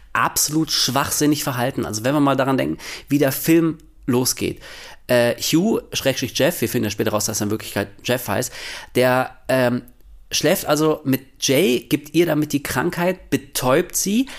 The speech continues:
fesselt sie, ähm, und zwingt sie dann dazu, diese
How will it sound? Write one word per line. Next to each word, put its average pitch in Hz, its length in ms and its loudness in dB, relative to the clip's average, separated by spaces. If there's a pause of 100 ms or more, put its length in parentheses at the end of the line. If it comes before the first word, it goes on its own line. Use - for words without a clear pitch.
(120)
fesselt 165 580 0
sie, 262 400 2 (420)
ähm, 139 560 2 (120)
und - 420 -2
zwingt 185 280 2
sie 175 100 0
dann 156 180 4
dazu, 147 560 0
diese 131 480 0